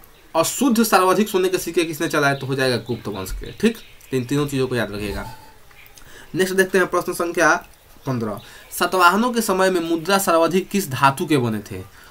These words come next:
Option है ए सीसा, B प्रोटीन, सी तांबा या D स्वर्ण। तो सही answer हो जाएगा ए सीसा। सातवाहन काल में सर्वाधिक जो सिक्का थे वो सीसा के बने थे। तो सही answer क्या हो जाएगा? सीसा। Next question देखते हैं, प्रश्न संख्या सोलह। निम्नलिखित में से कनिष्क के समकालीन कौन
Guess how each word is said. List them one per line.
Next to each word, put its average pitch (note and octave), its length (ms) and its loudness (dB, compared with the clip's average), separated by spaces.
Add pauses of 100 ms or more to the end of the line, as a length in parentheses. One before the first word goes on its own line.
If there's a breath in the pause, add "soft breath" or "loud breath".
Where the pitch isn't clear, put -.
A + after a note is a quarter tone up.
(140 loud breath)
Option A#2+ 320 -2
है D#3+ 180 -4
ए D3 160 0
सीसा, C#3 640 0
B D#3 320 -4
प्रोटीन, D3 720 -4
सी D3 220 -2
तांबा D3 440 0
या C3 140 0
D C3 220 0
स्वर्ण। A2 360 -6 (300 loud breath)
तो C#3 60 -8
सही E3+ 220 0
answer D#3 260 2
हो D3 80 -4
जाएगा C3+ 400 0
ए D#3 140 2
सीसा। A#2+ 320 -6
सातवाहन C#3 560 0
काल D#3 200 4
में D#3 100 -2
सर्वाधिक C#3+ 460 0
जो D3+ 100 -2
सिक्का C#3 300 -4
थे C#3+ 100 -6
वो C3 100 0
सीसा B2 360 0
के A2+ 120 -2
बने G#2 300 -6
थे। G#2 40 -10
तो A#2 100 -10
सही C3 180 -6
answer C3 260 -4
क्या C3+ 140 -6
हो C3+ 80 -4
जाएगा? D3 260 -2
सीसा। G#2+ 580 -8 (400)
Next C#3+ 260 -6
question D#3 260 -4
देखते D3 180 -6
हैं, E3+ 80 -4
प्रश्न C3 280 -8
संख्या B2+ 300 -6
सोलह। C#3 420 -2 (760 loud breath)
निम्नलिखित F3+ 500 2
में F#3 180 2
से A#2+ 320 0
कनिष्क G#3+ 340 0
के F#3+ 140 -4
समकालीन D#3 540 0
कौन A#2+ 280 -2